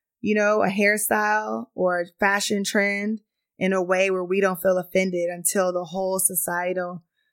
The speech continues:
construct has been changed. So I don't really know the answer. I, I think that, what do they do, right? Like, do they get their hair braided and then get on Instagram and be like, "These braids are African, just wanna let everybody know"?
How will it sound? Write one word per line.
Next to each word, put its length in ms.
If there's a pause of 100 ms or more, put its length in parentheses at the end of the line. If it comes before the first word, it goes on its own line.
(140)
construct 580
has 140
been 180
changed. 480
So 160
I 160
don't 160
really 260
know 180
the 120
answer. 380
I, 320
I 20
think 340
that, 360 (1200)
what 200
do 60
they 200
do, 340
right? 240
Like, 120
do 80
they 120
get 160
their 140
hair 200
braided 320
and 120
then 160
get 100
on 120
Instagram 460
and 80
be 100
like, 240
"These 260
braids 300
are 80
African, 480
just 160
wanna 180
let 140
everybody 420
know"? 400